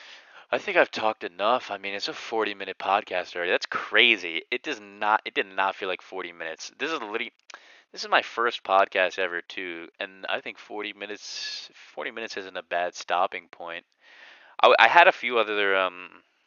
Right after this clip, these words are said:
a few other topics I wanted to bring up. I just wrote a little, little, like, two, three word thing, like, things to re-, remember me, or, like,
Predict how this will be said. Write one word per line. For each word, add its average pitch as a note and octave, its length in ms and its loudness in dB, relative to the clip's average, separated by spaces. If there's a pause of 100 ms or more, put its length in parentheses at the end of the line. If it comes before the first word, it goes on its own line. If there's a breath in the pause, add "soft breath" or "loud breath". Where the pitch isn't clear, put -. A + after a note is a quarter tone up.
(640)
a - 40 -20
few B2 120 -4
other G2 400 2
topics F#2+ 460 2
I G2 40 -4
wanted F#2 260 -6
to E2+ 60 -12
bring F2+ 280 -6
up. F2+ 160 0
I G2+ 60 2
just G#2 140 -8
wrote F#2 140 -4
a F2 60 -10
little, E2+ 320 -10 (720 soft breath)
little, G2+ 240 0
like, F2+ 160 2 (380)
two, G#2+ 420 -10 (260)
three F#2+ 520 -4
word F#2 400 -2 (300)
thing, F2+ 480 -4 (240)
like, - 180 -6
things F2+ 400 -8
to F2 160 -8
re-, F2 280 -6
remember F2 380 -8
me, F2 220 -12
or, F2 80 -10
like, E2+ 140 -10